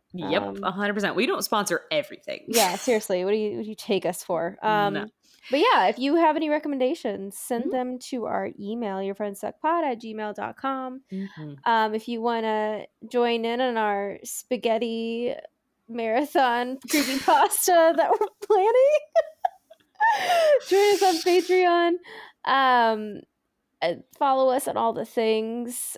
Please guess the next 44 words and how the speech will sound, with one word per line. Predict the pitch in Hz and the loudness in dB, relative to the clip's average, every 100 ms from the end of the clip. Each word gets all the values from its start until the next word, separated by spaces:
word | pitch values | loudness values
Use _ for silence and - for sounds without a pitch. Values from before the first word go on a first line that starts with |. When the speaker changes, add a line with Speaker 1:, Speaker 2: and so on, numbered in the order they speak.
| 208 | 0
Speaker 2:
I'm | 240 | 2
really | 247 285 277 | 4 4 2
Speaker 1:
Mm-hmm. | 277 | 0
Speaker 2:
trying | 240 226 | 0 0
to | 220 | -2
take | 247 214 | -2 -2
over | 214 208 196 196 - | 0 0 0 -2 -4
Marissa's | 208 208 - 202 | -6 -6 -8 -8
job | 202 196 190 | -4 -4 -6
at | |
this | - 208 | -12 -12
time. | - 220 208 202 | -8 -4 -4 -4
I | 170 | -6
hope | 214 208 | -8 -6
I'm | 196 | -6
doing | 190 185 | -6 -6
a | |
good | 180 180 | -8 -6
job | 190 185 185 | -4 -4 -4
and | |
I | 196 | -6
haven't | 185 | -6
Speaker 1:
You're | 175 | -6
doing | 165 | -4
Speaker 2:
forgotten | 180 180 | 0 0
Speaker 1:
great. | 185 | 0
Speaker 2:
anything. | 175 190 180 202 | -4 -8 -10 -10
Thank | 214 190 | -10 -6
Speaker 1:
You're | 180 180 | -4 -2
Speaker 2:
you. | |
Speaker 1:
doing | 151 147 | -4 -6
great. | 151 147 - - | -4 -4 -6 -2
Find | 226 214 214 | 2 2 2
us | 208 | 0
on | 180 | -2
Speaker 2:
Um, | 185 | -4
Speaker 1:
Instagram, | - 185 185 180 180 175 175 | -4 -4 -2 -2 -2 -2 2
Speaker 2:
yes. | 294 233 - | 2 2 0
Speaker 1:
social | 170 175 | -4 -6
media. | 175 175 170 | -4 -4 -4
That's | 165 175 202 | -4 -6 -4
about | 220 233 | -4 -4
it, | 277 - | -6 -6
though. | 127 156 | -8 -8